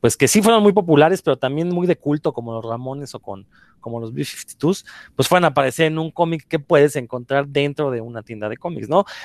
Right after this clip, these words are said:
Digo, es que un, de un cómic aparte de una editorial, vamos a llamarle grande, porque sí, o sea, cómic, eh, sobre los Ramones, sobre las bandas punk, pues, ha habido mucho en el underground, pero ya en una, en, en este cómic comercial, pues, la verdad es que hasta, eh,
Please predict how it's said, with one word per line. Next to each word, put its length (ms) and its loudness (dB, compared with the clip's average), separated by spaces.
Digo, 180 8
es 100 -14
que 200 2
un, 160 -2
de 80 4
un 80 2
cómic 260 4
aparte 320 2
de 60 4
una 100 2
editorial, 540 4
vamos 260 -4
a 20 -4
llamarle 320 -4
grande, 420 -4
porque 240 0
sí, 200 4
o 60 6
sea, 140 2
cómic, 360 0
eh, 220 -6
sobre 300 -10
los 180 -14
Ramones, 360 -6
sobre 180 -6
las 120 -6
bandas 260 -4
punk, 300 -8
pues, 160 -14
ha 20 2
habido 220 -2
mucho 300 -10
en 40 -8
el 60 -8
underground, 540 -2
pero 300 6
ya 340 6
en 80 2
una, 640 2
en, 160 -4
en 140 -2
este 180 0
cómic 240 0
comercial, 760 2
pues, 120 -6
la 120 2
verdad 180 2
es 80 -4
que 140 0
hasta, 400 -4
eh, 320 -16